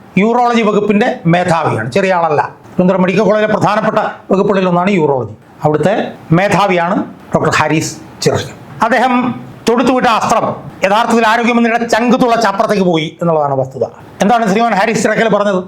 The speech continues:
ഹാരിസ് ചിറക്കൽ പറഞ്ഞത്, "ഓപ്പറേഷനുകൾ മുടങ്ങുന്നു ഞങ്ങളുടെ വകുപ്പിൽ, ആവശ്യമായിട്ടുള്ള ഉൽപ്പന്നങ്ങൾ, എ, എ, എക്യുപ്മെന്റ്സ്, യന്ത്രസാമഗ്രികൾ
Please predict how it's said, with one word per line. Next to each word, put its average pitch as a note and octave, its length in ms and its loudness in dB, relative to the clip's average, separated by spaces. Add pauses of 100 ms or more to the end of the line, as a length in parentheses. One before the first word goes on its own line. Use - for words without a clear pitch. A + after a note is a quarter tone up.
(360)
ഹാരിസ് F3 220 0
ചിറക്കൽ F#3 380 0
പറഞ്ഞത്, F3+ 280 0 (580)
"ഓപ്പറേഷനുകൾ C4+ 640 2
മുടങ്ങുന്നു A#3+ 600 0
ഞങ്ങളുടെ A3 240 0
വകുപ്പിൽ, G3 400 0 (400)
ആവശ്യമായിട്ടുള്ള A3+ 600 2
ഉൽപ്പന്നങ്ങൾ, A#3 500 0 (480)
എ, G#3 360 0
എ, G#3 80 -2
എക്യുപ്മെന്റ്സ്, A#3 440 2 (200)
യന്ത്രസാമഗ്രികൾ A3 840 0